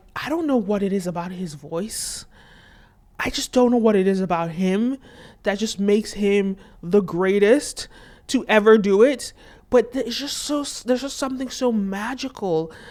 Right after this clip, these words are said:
about the way that he sings, his voice, all these things. So at the end of the day, I get the fact that it was annoying being cast in his shadow,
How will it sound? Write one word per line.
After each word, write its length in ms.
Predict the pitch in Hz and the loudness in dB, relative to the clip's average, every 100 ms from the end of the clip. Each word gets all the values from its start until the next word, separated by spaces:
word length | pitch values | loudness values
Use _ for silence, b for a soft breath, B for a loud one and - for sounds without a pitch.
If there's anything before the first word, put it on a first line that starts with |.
| B | B
about 380 | 208 214 214 - b b b b b _ _ _ _ - | -6 -2 0 -2 b b b b b _ _ _ _ 2
the 100 | 220 | 4
way 320 | 202 185 254 285 | 6 8 8 6
that 160 | 277 | 2
he 140 | 277 285 | 0 -6
sings, 480 | - 294 285 277 | -4 -6 -6 -8
his 260 | - 214 151 | -10 -10 -10
voice, 640 | 147 190 233 269 262 - - B B B - | -10 -6 -2 -2 -4 -8 -14 B B B -8
all 180 | 233 269 | -4 -2
these 220 | 269 247 | -2 -4
things. 300 | 285 269 208 | -2 -2 -2
So 200 | 254 247 233 | -2 -4 -4
at 100 | 233 | -4
the 100 | 285 | -2
end 100 | 311 | -2
of 80 | |
the 80 | 240 | -2
day, 200 | 214 247 | 4 6
I 140 | 180 202 | 6 0
get 400 | 208 240 - - | 0 0 -2 -6
the 100 | 196 | 2
fact 320 | 196 202 - | 4 2 0
that 100 | 170 | -2
it 80 | 175 | -2
was 160 | 180 | -2
annoying 540 | 180 190 190 190 185 185 b b b - 160 | -2 -2 -2 -2 -4 -8 b b b -14 -4
being 180 | 202 | -4
cast 280 | 208 196 190 | 0 0 2
in 80 | 185 | -2
his 160 | 180 - | -2 0
shadow, 560 | 185 185 190 185 180 | 4 6 6 6 4